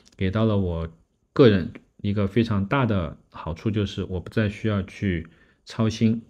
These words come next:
大模型的A P I访问的申请以及开源大模型的部署，我总是能够通过一个单一的A P I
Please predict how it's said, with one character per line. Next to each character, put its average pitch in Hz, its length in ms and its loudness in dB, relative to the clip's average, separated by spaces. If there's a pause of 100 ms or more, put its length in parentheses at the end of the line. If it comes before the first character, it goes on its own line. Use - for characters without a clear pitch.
(220)
大 120 160 2
模 101 160 2
型 95 240 -2
的 87 220 -2
A 107 80 0
P 113 160 -2
I 113 40 2
访 90 260 -6
问 101 180 0
的 87 120 -4
申 135 220 -2
请 98 220 -6 (240)
以 95 120 -6
及 92 220 -8
开 - 180 -4
源 110 140 2
大 110 140 -2
模 98 100 0
型 98 140 -2
的 95 80 0
部 104 180 -2
署， - 220 -10 (440)
我 107 120 -2
总 101 200 0
是 113 140 0
能 101 160 4
够 101 160 0
通 113 160 -2
过 104 140 0
一 101 100 -2
个 120 140 0
单 127 240 0
一 156 80 0
的 139 100 0
A 92 140 2
P 95 180 -4
I 90 160 -2